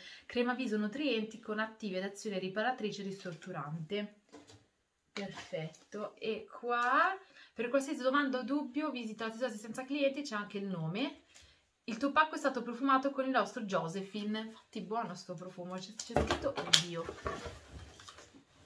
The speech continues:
Sono proprio negata, vado in panico quando apro i regali, sono proprio... Ah, vedi, qua c'è anche come, cioè ti danno anche le istruzioni d'uso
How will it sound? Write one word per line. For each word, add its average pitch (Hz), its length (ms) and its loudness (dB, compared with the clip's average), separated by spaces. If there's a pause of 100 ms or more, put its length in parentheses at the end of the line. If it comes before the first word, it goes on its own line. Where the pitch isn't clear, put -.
(640)
Sono 202 120 -4
proprio 214 220 -2
negata, 202 480 2
vado 214 240 -6
in 220 120 -4
panico 196 300 -2
quando 208 200 -2
apro 196 140 -2
i 190 100 -4
regali, 190 400 0
sono 226 220 -8
proprio... 269 580 -4 (1500)
Ah, 285 340 -2
vedi, 208 300 -2
qua 240 160 -4
c'è 269 140 -2
anche 220 220 0
come, 208 500 -4
cioè 208 240 -2
ti 214 80 -8
danno 285 200 6
anche 262 160 4
le 226 80 -2
istruzioni 262 540 0
d'uso 269 500 4